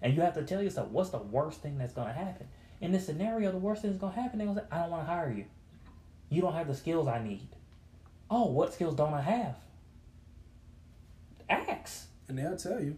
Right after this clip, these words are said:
Speaker 1: Yeah, most of 'em, "Hey, we're
Speaker 2: A
Speaker 1: looking for
Speaker 2: good
Speaker 1: somebody
Speaker 2: a
Speaker 1: with, with, with, uh, S A P experience." "Well, you're right. I don't have the experience you need. But, you
Speaker 2: Mm-hmm.
Speaker 1: know, I actually do have a friend that is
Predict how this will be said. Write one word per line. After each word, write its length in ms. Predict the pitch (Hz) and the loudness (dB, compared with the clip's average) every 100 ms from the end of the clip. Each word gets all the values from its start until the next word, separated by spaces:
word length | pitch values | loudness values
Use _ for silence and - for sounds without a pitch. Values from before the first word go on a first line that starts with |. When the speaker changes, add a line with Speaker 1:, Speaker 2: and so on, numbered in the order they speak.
| - | -2
Speaker 1:
Yeah, 200 | 311 330 - | 0 0 4
most 240 | 208 320 311 | 6 8 4
of 100 | 214 | -2
'em, 100 | - - - | -4 -12 2
"Hey, 180 | - 151 | 6 6
we're 180 | 117 196 | 6 4
Speaker 2:
A 40 | |
Speaker 1:
looking 280 | 180 196 139 | 6 4 6
for 80 | 170 | 4
Speaker 2:
good 80 | - | 4
Speaker 1:
somebody 500 | - 151 139 135 139 | 4 6 8 8 6
Speaker 2:
a 40 | |
Speaker 1:
with, 240 | 123 127 - - - | 6 4 2 -10 0
with, 260 | 131 127 - - - - - | 4 4 2 -10 -20 -12 2
with, 300 | 123 123 - | 4 4 4
uh, 420 | 127 123 120 120 - - - | 4 6 4 2 -2 -8 -2
S 200 | 160 175 | 2 2
A 120 | 175 | 2
P 260 | - 254 208 | 2 2 2
experience." 600 | - 127 113 98 - - - | 0 -2 0 -2 -6 -8 -4
"Well, 300 | 110 135 240 | 4 6 6
you're 140 | 240 262 | 4 4
right. 320 | 311 - - | 6 4 4
I 100 | 208 | 4
don't 180 | 254 214 | 8 8
have 180 | 156 | 8
the 60 | 139 | 4
experience 460 | 131 - 135 127 135 | 2 4 4 4 4
you 60 | |
need. 320 | 127 117 107 - 131 127 | 2 2 -2 -6 -4 4
But, 140 | 147 139 | 4 6
you 80 | 170 | 6
Speaker 2:
Mm-hmm. 40 | |
Speaker 1:
know, 60 | 214 | 6
I 240 | 160 160 | 4 4
actually 320 | 208 - 165 143 | 2 2 0 4
do 120 | 151 | 6
have 160 | 147 120 | 4 2
a 20 | |
friend 380 | - 156 185 139 | 0 2 4 4
that 200 | 123 - | 4 4
is 360 | 160 220 - | 4 4 2